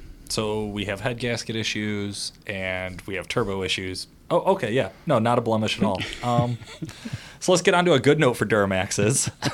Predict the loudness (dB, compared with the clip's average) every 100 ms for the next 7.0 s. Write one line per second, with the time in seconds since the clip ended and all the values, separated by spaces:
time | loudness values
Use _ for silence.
0 | -4 -8 -6 -8 -8 -10 -8 -6 0 2
1 | 2 2 4 6 4 4 2 4 4 4
2 | 4 2 4 2 2 2 2 0 0 -2
3 | -2 -2 -2 0 2 2 2 0 0 0
4 | 0 0 -2 -8 -16 -20 -14 -14 -14 _
5 | 0 2 0 0 -2 2 2 2 0 -2
6 | 0 0 0 2 0 0 -6 -6 -2